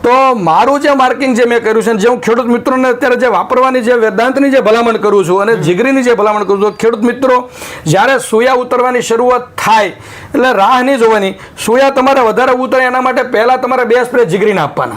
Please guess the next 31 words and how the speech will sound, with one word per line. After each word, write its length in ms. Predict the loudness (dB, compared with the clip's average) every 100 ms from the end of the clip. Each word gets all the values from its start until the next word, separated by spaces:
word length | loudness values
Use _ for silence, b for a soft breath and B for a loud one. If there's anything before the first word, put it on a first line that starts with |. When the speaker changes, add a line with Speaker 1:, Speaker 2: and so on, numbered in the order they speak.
| -4
Speaker 2:
હમ, 100 | -2
હમ, 180 | 0 0
હમ. 200 | 0 0
Speaker 1:
પ-, 200 | 0 0
પ-, 300 | 2 0 0
પંપની 320 | -2 0 0
અંદર 180 | 0 -2
પચાસ 440 | -2 0 0 0
એમ 100 | 0
એલ 100 | 0
નાખીને 440 | 0 -2 -2 -4 -6
Speaker 2:
બરાબર. 560 | -2 -2 -2 -6 -4
Speaker 1:
વીઘે 300 | -2 0 0
ચાર 340 | 0 2 2 2
પંપ 260 | 0 -2
કરવાના. 340 | 0 0 -2 -6 -8
Speaker 2:
બરાબર. 380 | -4 -2 -2 -6 -10 -20 -18 -18 -18 -6
Speaker 1:
ત્યારબાદ 560 | 0 2 2 2 0 0
પછીના 420 | -2 0 0 0
જે 200 | 0 -2
છે 120 | 0
એ 100 | 0
હોયા 280 | 0 0 0
ઉતરી 280 | 0 -2 -2
ગયા 80 | 0
પછીથી 360 | -2 -2 -2
જે 140 | 0 0
છે 100 | 0
એ 140 | 0
વેદાંત 360 | 0 0 -2 -2
આપવાનું. 440 | -2 -2 -2 -4